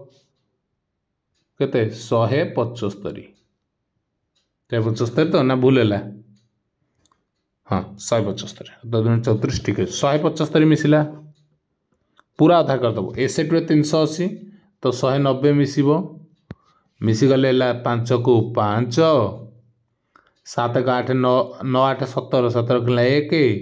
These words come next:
ଦୁଇ ଏକ ତିନି ଏକ ଚାରି। ତୁମର ଟୋଟାଲ ମାର୍କ ହବ ଚାରିଶହ ପଚସ୍ତରୀ। ଠିକ୍ ଅଛି? ତ ତୁମେ କେତେ ଏସ୍ ଏ ଟୁ ରେ ରଖିବ, ସେଇଟାକୁ ତୁମକୁ ଏଇଠି ହିସାବ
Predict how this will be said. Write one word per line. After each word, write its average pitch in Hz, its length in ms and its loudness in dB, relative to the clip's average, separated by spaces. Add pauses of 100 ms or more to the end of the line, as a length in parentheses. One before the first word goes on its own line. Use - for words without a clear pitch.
(920)
ଦୁଇ 127 320 4
ଏକ 127 160 0
ତିନି 123 400 0
ଏକ 120 140 2 (280)
ଚାରି। 101 340 -4 (120)
ତୁମର 123 320 0
ଟୋଟାଲ 120 560 -2
ମାର୍କ 117 240 0
ହବ 123 160 2
ଚାରିଶହ 107 600 -2 (100)
ପଚସ୍ତରୀ। - 720 -6 (2000)
ଠିକ୍ 139 180 0
ଅଛି? 151 240 2 (3250)
ତ - 60 0
ତୁମେ 160 300 4
କେତେ 170 500 -2
ଏସ୍ 190 180 -2
ଏ 180 60 2
ଟୁ 185 160 0
ରେ 180 120 4
ରଖିବ, 123 640 0
ସେଇଟାକୁ 139 440 -2
ତୁମକୁ 131 340 0
ଏଇଠି 147 240 0
ହିସାବ 113 280 -2